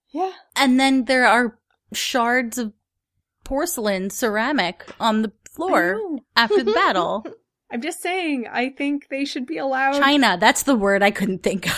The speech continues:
Speaker 2: of. <laughs>
Speaker 1: Coffee. They should be allowed coffee.
Speaker 2: But I don't think I've ever seen anyone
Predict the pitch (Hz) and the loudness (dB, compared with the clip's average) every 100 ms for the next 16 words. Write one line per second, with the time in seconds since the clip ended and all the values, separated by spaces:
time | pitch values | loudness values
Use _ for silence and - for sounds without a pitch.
0 | - 392 - _ 359 - 415 _ 807 _ | -2 -4 -6 _ -16 -16 -18 _ -20 _
1 | - - - - - 339 - 220 220 - | -20 -20 -20 -10 -8 -8 -8 -10 -8 -8
2 | 294 - - 427 - - 415 311 - - | -6 -8 -10 -10 -8 -8 -6 -8 -12 -10
3 | 359 370 262 233 240 - _ 339 - - | -8 -8 -8 -8 -10 -12 _ -6 -4 -4
4 | 480 403 339 285 220 214 240 220 254 220 | -4 -2 0 2 0 0 -2 -4 -6 -4
5 | 208 208 202 190 190 190 | -4 -4 -4 -4 -4 -8